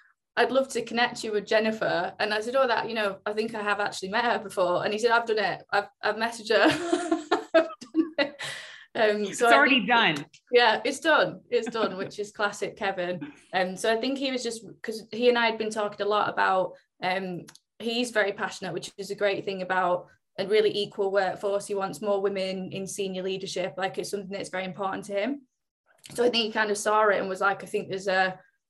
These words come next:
Speaker 1: there's a real partnership there, starting with making sure we have representation,
Speaker 2: Yeah.
Speaker 1: uh, to support wefa." So that's kind of the backstory, is one step ahead of me. <laughs>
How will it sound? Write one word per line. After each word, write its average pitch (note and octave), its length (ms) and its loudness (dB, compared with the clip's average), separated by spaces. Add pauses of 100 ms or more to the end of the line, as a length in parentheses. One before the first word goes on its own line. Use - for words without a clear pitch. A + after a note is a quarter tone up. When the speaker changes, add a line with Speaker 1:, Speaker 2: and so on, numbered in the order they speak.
(160)
Speaker 1:
there's G3+ 180 4
a G3 40 0
real G3+ 200 6
partnership G3+ 640 -2
there, F#3+ 240 0
starting F#3 400 0
with F#3 140 -4
making F#3+ 280 -6
sure F#3+ 140 -4
we F#3 100 -2
have F#3 160 -2
representation, F#3 1120 -4 (220)
Speaker 2:
Yeah. F3 160 -18
Speaker 1:
uh, F3+ 180 0
to F#3+ 120 -10
support F#3 360 -4
wefa." G3 440 -6
So F#3 320 -4 (300)
that's A#3+ 180 2
kind A3 160 -2
of G3+ 60 0
the G3 60 -2
backstory, F#3+ 640 0
is F3+ 200 -10 (440)
one G#3 220 2
step A3 280 -4
ahead G#3 220 -6
of F#3+ 60 -8
me. G3+ 180 -2
<laughs> E4 640 2